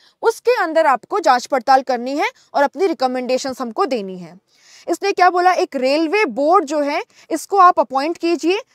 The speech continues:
जिसमें एक चेयरमैन होगा, दो मेंबर्स होंगे और एक सेक्रेटरी होगा। और इसकी रिकमेंडेशन का भी रिजल्ट हमको देखने को मिलता है। एक रेलवे बोर्ड जो है ये सेटअप किया जाता है नाइनटीन ज़ीरो फ़ाइव के अंदर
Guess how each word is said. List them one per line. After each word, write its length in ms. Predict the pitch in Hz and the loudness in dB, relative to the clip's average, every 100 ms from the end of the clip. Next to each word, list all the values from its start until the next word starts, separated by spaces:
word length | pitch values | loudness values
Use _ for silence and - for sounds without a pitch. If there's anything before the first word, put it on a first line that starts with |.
| _ | _
जिसमें 280 | 277 285 320 | -10 -4 -2
एक 60 | 330 | -2
चेयरमैन 460 | - 285 277 311 349 | 0 2 4 4 2
होगा, 340 | 339 302 349 - _ _ _ _ _ _ 208 | 0 0 0 -2 _ _ _ _ _ _ 0
दो 160 | 302 | 2
मेंबर्स 580 | 349 285 277 277 370 - | 4 2 0 2 2 0
होंगे 340 | 339 330 349 403 _ - | -4 -4 -6 -8 _ -2
और 140 | 302 | 2
एक 160 | 320 403 | 2 -2
सेक्रेटरी 580 | - 294 269 262 - 247 | -2 -2 -2 -6 -6 -12
होगा। 400 | 214 175 180 208 _ _ | -12 -14 -16 -20 _ _
और 140 | 269 247 | 0 2
इसकी 340 | 320 - 427 | 0 0 2
रिकमेंडेशन 800 | 392 - 302 311 302 294 339 339 | 2 4 4 4 0 -2 -2 0
का 140 | 320 | 2
भी 100 | 277 | 2
रिजल्ट 340 | 339 254 302 320 | 0 2 2 0
हमको 240 | 285 302 | -4 -2
देखने 260 | 269 269 277 | -2 -2 -4
को 140 | 285 | -2
मिलता 280 | 269 262 320 | -4 -2 0
है। 120 | 440 - - | 0 -4 -6
एक 180 | - - | -4 -2
रेलवे 500 | 247 269 320 339 466 | 0 0 0 0 0
बोर्ड 400 | 277 233 311 415 | -2 0 2 2
जो 160 | 302 311 | 2 -2
है 220 | 294 381 - _ - | 0 -4 -6 _ -6
ये 120 | - | -4
सेटअप 420 | - 277 269 359 - | 0 0 2 -2 -2
किया 180 | 311 294 | 0 2
जाता 320 | 277 269 330 | 2 2 2
है 60 | |
नाइनटीन 500 | 359 262 254 240 339 | 0 -2 -4 -6 -6
ज़ीरो 340 | 294 262 262 359 679 _ _ _ | -6 -4 0 2 0 _ _ _
फ़ाइव 360 | - 311 302 302 | 4 6 6 2
के 80 | - | -4
अंदर 340 | 254 226 202 | -4 -2 -6